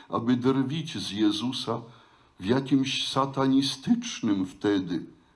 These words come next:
amoku. „Ej, ty, zejdź z krzyża, to może ci uwierzymy”. Żołnierze drwiny, drwili, przechodzący drwili,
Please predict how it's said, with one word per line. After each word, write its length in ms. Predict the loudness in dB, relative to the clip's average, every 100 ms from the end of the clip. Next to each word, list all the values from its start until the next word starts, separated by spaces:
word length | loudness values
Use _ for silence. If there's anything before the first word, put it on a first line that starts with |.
| -4
amoku. 920 | -2 0 2 2 2 -4 -4 -2 -2 -10 _ _ _ _ _ _ _ _ 2
„Ej, 260 | 4 4
ty, 220 | 4 2 2
zejdź 460 | 0 0 -2 -4
z 60 | -8
krzyża, 560 | -8 -2 0 0 -2
to 160 | -4 0
może 340 | 2 2 0
ci 160 | -2 0
uwierzymy”. 840 | 0 2 0 2 2 2 0 -6 -14 _ _ _ _ _ _ _ _ _ _ -6
Żołnierze 680 | 2 4 6 6 4 0
drwiny, 680 | -6 -8 -8 -6 -4 -6 -10 -18 -10
drwili, 760 | -6 -4 -2 0 0 0 -4 -8 -18 _ _ _ _ _ _ _
przechodzący 920 | 0 2 4 2 2 4 4 2 -2
drwili, 760 | -2 -2 -4 -6 -4 -4 -4